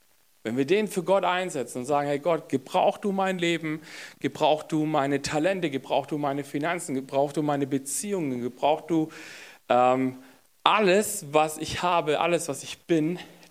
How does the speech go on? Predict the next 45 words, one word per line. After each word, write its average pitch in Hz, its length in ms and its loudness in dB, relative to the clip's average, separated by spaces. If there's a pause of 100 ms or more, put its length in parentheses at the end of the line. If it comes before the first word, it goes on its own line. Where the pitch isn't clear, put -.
(120)
das 185 200 2
ist 185 140 0
ein 151 180 0
Opfer, 170 420 0
wo 147 80 0
Gott 170 200 0
sagt, 165 120 -4
das 160 120 -10
ist 156 100 -8
ein 143 240 -6
heiliges 180 500 -2
und 147 180 -6
lebendiges 156 520 -2
Opfer - 240 -8
und 135 280 -6
das 170 200 -4
ist 180 160 -8
ein 147 160 -10
Opfer, 160 320 -6 (460)
das - 200 -12
mir 135 160 -6
Freude 139 460 -4
macht. 117 380 -12 (1700)
Das 156 140 -2
ist 160 160 -6
ein 131 100 -8 (140)
Gottesdienst, 151 840 -2
wie 117 100 2
er 110 80 2
sein 120 300 -4
soll. 107 160 -4
Und 110 60 0
dann 185 140 2
geht 220 200 2
er, 214 100 4
und 175 80 2
dann 202 100 2
erklärt 208 380 2
Paulus, 185 380 2
was 165 140 0
das 175 100 -4
bedeutet. 170 440 -2
Er 123 120 2
geht 160 180 -2
im, 160 160 -2